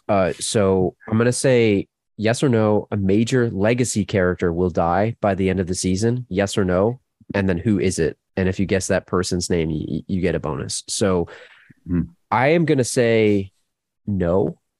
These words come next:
Speaker 1: I don't think someone will die, like, a legacy character, not, like, uh, one of the newer ones from Cobra Kai, but, um, I'm gonna say no. And I think that we're sort of getting teased that it might happen. I think it might happen next season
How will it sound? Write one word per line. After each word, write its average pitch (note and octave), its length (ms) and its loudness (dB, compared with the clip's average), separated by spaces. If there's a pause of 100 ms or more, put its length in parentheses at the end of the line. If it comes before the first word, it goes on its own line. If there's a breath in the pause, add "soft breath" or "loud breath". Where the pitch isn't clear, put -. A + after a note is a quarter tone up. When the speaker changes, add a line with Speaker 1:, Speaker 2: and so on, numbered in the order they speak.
(140)
Speaker 1:
I G#2 100 0
don't A2 200 0
think A2 240 -2
someone C3 300 0
will C3+ 100 4
die, D3 240 2
like, B2+ 160 2
a G#2+ 80 2
legacy A2 400 0
character, C3 260 0
not, G#2 220 0
like, G2 180 -2
uh, F#2 160 2
one F#2 160 0
of F2+ 80 0
the F#2 80 0
newer F#2+ 300 2
ones G#2 240 0
from F#2+ 440 -2
Cobra G2 220 -2
Kai, G#2 220 0
but, G2 300 0
um, F#2 340 0 (100)
I'm - 60 0
gonna C3 100 2
say C#3+ 160 2
no. A2+ 400 2 (300)
And G#2 400 2
I A2 80 0
think A#2 280 -2
that G#2+ 340 2 (460 soft breath)
we're A2+ 80 -2
sort B2 180 0
of G#2+ 40 0
getting G#2 240 0
teased A#2 720 0
that C3 200 0
it C3 80 2
might C3+ 160 2
happen. D#3 460 0
I A2 60 0
think C3 260 -2
it A#2+ 80 0
might A#2 160 2
happen A2 320 0
next A2+ 280 -2
season E2+ 480 -4